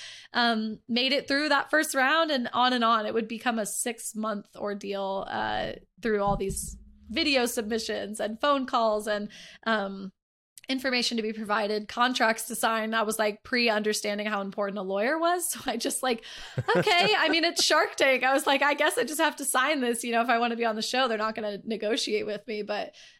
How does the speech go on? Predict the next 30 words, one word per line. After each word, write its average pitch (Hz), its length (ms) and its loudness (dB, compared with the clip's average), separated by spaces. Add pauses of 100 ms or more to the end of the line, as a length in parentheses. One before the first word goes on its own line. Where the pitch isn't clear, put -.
(120)
uh, 202 280 2
always 226 360 4
negotiate 214 640 -4
is - 180 -6
my 226 460 -6
takeaway 220 420 0
there. 208 220 0
You 254 100 -2
can 247 140 -4
always 254 320 -2
negotiate 208 420 -4
a - 20 -10
contract. 233 600 -2
Um, 214 340 0 (280)
so - 180 2
wish 269 180 2
I 277 100 2
had 214 120 0
read 202 160 -4
that, 277 180 2
but 262 100 0
everything 269 280 0
worked 226 260 -2
out 247 180 0
just 233 180 -4
fine. 311 260 2
And 226 200 0
I 240 140 0
was 226 300 -6
chosen 240 440 0